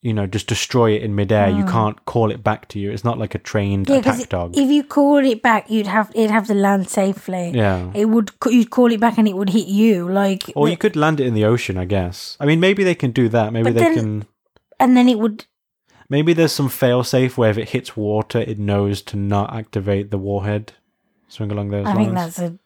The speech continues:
Speaker 1: <laughs>
Speaker 2: fucking wishful thinking.
Speaker 1: The designers are like, "No, fuck it. Once it's in the air, we're all
Speaker 2: Hmm.
Speaker 1: screwed.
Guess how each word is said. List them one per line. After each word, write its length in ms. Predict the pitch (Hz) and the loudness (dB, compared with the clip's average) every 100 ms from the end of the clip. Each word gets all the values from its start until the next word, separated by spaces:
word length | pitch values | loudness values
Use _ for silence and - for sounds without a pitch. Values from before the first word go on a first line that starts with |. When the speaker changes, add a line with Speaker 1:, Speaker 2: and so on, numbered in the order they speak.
| _ _ _ _ _ - | _ _ _ _ _ -10
Speaker 1:
<laughs> 280 | 110 117 98 | -4 -4 -4
Speaker 2:
fucking 340 | - 202 214 | -6 -4 0
wishful 340 | 202 196 - 190 | 0 0 -2 -2
thinking. 500 | 220 202 123 180 175 202 - - - | 0 0 -2 -6 -8 -12 -14 -14 -4
Speaker 1:
The 100 | 127 | 0
designers 580 | 127 120 127 127 127 120 | 0 2 2 2 2 2
are 40 | |
like, 220 | 113 101 | 0 0
"No, 220 | 110 104 | 0 0
fuck 340 | 101 - 110 - | 0 -2 -4 -4
it. 120 | 107 | -4
Once 300 | 110 113 - | -2 -4 -6
it's 160 | 120 110 | -6 -2
in 80 | |
the 100 | 104 | 0
air, 260 | 101 98 98 | 2 2 0
we're 120 | 95 | -2
all 300 | 101 104 98 | -4 -4 -2
Speaker 2:
Hmm. 60 | 95 | -2
Speaker 1:
screwed. 460 | 92 98 95 90 | -2 -2 -2 -4